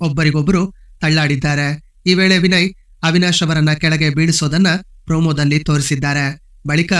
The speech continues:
ಅವಿನಾಶ್ ಅವರು ಜೋರಾಗಿ "ಈ ಮನೆಯಲ್ಲಿ ನೀವೊಬ್ರೇ ವಿಲನ್ ಅಲ್ಲ" ಅಂತ ಹೇಳ್ತಾರೆ. ಇದಕ್ಕೆ ವಿನಯ್ "ತೋರಿಸ್ತೀನಿ" ಅಂತ ಜೋರಾಗಿ ಹೇಳ್ತಾ ಬಣ್ಣಗಳನ್ನ ಇಟ್ಟಿದ್ದ ಟೇಬಲ್‌ಗೆ ಜೋರಾಗಿ ಬಡಿದು ಅವಿನಾಶ್ ಕಡೆಗೆ ಬರ್ತಾರೆ.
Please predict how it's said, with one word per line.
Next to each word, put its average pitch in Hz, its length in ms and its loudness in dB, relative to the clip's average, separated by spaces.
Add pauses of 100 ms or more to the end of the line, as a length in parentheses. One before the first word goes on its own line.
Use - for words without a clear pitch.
(520)
ಅವಿನಾಶ್ 170 380 2
ಅವರು 160 200 0
ಜೋರಾಗಿ 165 640 0 (300)
"ಈ 175 80 4
ಮನೆಯಲ್ಲಿ 175 360 2
ನೀವೊಬ್ರೇ 151 460 0
ವಿಲನ್ 156 360 0
ಅಲ್ಲ" 170 220 2
ಅಂತ 147 240 -2 (460)
ಹೇಳ್ತಾರೆ. 151 600 0 (180)
ಇದಕ್ಕೆ 175 320 0
ವಿನಯ್ 190 360 2 (280)
"ತೋರಿಸ್ತೀನಿ" 180 500 2
ಅಂತ 170 220 0 (140)
ಜೋರಾಗಿ 156 480 -2
ಹೇಳ್ತಾ 160 400 0 (420)
ಬಣ್ಣಗಳನ್ನ 156 520 2
ಇಟ್ಟಿದ್ದ 156 380 0 (520)
ಟೇಬಲ್‌ಗೆ 160 440 2
ಜೋರಾಗಿ 147 480 0
ಬಡಿದು 165 500 0 (240)
ಅವಿನಾಶ್ 151 420 4
ಕಡೆಗೆ 143 300 0
ಬರ್ತಾರೆ. 139 600 -4